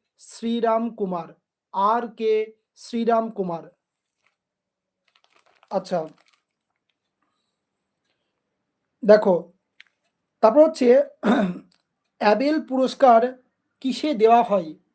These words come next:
গণিতে দেওয়া হয়। অ্যাবেল পুরস্কার গণিতের ক্ষেত্রে দেওয়া হয়। অ্যাবেল পুরস্কার গণিতের ক্ষেত্রে দেওয়া হয়। কে পেয়েছে দু হাজার পঁচিশে? মাসাকি কাসাবাড়া।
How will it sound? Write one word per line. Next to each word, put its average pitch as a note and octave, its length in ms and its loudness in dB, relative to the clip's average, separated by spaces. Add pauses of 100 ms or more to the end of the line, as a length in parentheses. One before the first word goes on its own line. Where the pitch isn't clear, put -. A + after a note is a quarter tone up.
(120)
গণিতে B3 600 -6
দেওয়া G#3+ 280 0
হয়। F3 280 -8
অ্যাবেল A3 360 -6
পুরস্কার B3 520 -8 (460)
গণিতের B3 680 -4
ক্ষেত্রে A#3+ 400 -6
দেওয়া G3 220 2
হয়। D#3+ 220 -12 (540)
অ্যাবেল G#3+ 380 -4
পুরস্কার B3 580 -6
গণিতের A3 600 -6
ক্ষেত্রে A#3 360 -8
দেওয়া F#3+ 220 0
হয়। D#3 200 -12 (680)
কে B3+ 120 0
পেয়েছে B3+ 400 -8
দু A3+ 160 -10
হাজার A#3+ 260 -6
পঁচিশে? A3+ 500 -10 (640)
মাসাকি G3+ 720 -8
কাসাবাড়া। F#3+ 600 -6